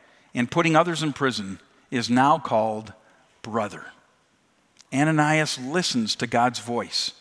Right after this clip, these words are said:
and is, through his vision, and gives Saul a totally new direction to his life, and has asked, and has done what God has asked of him. He's listened and followed through.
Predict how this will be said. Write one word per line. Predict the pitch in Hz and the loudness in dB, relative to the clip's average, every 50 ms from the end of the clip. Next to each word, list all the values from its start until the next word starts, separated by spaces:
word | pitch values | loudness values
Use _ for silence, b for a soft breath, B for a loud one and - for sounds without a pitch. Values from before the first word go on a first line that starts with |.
| b b b b b b b b b b b b b b | b b b b b b b b b b b b b b
and | - 117 | -2 0
is, | 120 123 - 151 | 0 0 0 -2
through | - 127 113 - - 143 156 175 | -4 -8 -10 -6 -2 0 2 4
his | 165 165 160 139 | 4 2 2 0
vision, | 131 131 170 165 139 131 107 107 | 2 2 2 2 2 0 -2 -2
and | - - 135 131 123 | -2 0 0 0 2
gives | 127 135 131 113 | 2 2 2 2
Saul | - - 175 170 165 156 143 | 2 4 6 6 6 4 4
a | 123 | 0
totally | - - - - 214 214 214 208 208 214 202 | -6 -8 -2 0 2 2 2 0 -4 -6 -4
new | 180 165 165 175 175 | -4 -4 -4 -4 -4
direction | 151 156 143 139 135 117 - - - 113 101 95 | -4 -4 -2 -2 -2 -2 -2 -6 -6 -8 -8 -8
to | - 120 113 | -8 -8 -8
his | 101 107 101 107 | -8 -8 -8 -4
life, | 107 101 92 85 - - - B B B B B B B B B B B B B B _ - | -4 -4 -4 -4 -8 -16 -20 B B B B B B B B B B B B B B _ -4
and | 127 113 110 | -2 -2 0
has | 117 110 - - | -2 -2 -4 -6
asked, | - 127 139 151 156 156 - - - | 0 2 4 4 4 2 0 -4 -4
and | 135 127 120 | -2 0 0
has | 117 117 113 - | 0 -2 -2 2
done | - 175 165 143 127 123 127 139 - 135 | 4 4 6 4 4 2 -2 -6 -8 -8
what | 123 117 - | -10 -6 0
God | - 131 131 135 123 | 2 4 4 4 2
has | 123 123 - - | 0 -4 -6 -6
asked | - 120 113 117 - - - | -4 -2 -2 -2 -2 -6 -10
of | 110 | -12
him. | 101 85 80 78 _ b b b b b | -14 -14 -16 -18 _ b b b b b
He's | b - 120 110 101 104 | b -6 -6 -4 -4 -2
listened | 113 139 160 156 - 185 180 185 180 175 - - | 0 0 0 0 0 -2 -4 -4 -6 -6 -6 -4
and | 135 127 120 | -2 -2 -2
followed | - - 123 113 113 113 110 104 - | 0 0 0 0 0 -2 -4 -8 -10
through. | - 101 92 85 82 | -14 -14 -14 -14 -18